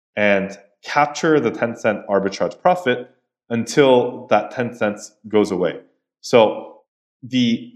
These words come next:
first component impacts the second component, but they're actually two completely separate sequences where e-commerce volume impacts the demand and price of Terra,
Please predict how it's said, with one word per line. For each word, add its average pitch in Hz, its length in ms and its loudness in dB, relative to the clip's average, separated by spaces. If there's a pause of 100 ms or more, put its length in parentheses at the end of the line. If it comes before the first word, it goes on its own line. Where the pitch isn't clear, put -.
(120)
first 185 320 2
component 156 580 -2
impacts 151 480 -2
the 117 100 -6
second 143 340 -6
component, 104 500 -4
but - 400 -2
they're 104 140 2
actually 117 540 0 (200)
two 156 220 -4
completely 147 460 -2
separate 113 380 0
sequences 104 680 -6 (340)
where 101 580 2
e-commerce 139 520 0
volume 113 460 0 (120)
impacts 123 580 -2 (380)
the 98 540 -6
demand 120 400 -2
and 113 160 -2
price 139 360 2
of - 160 -4
Terra, 98 300 2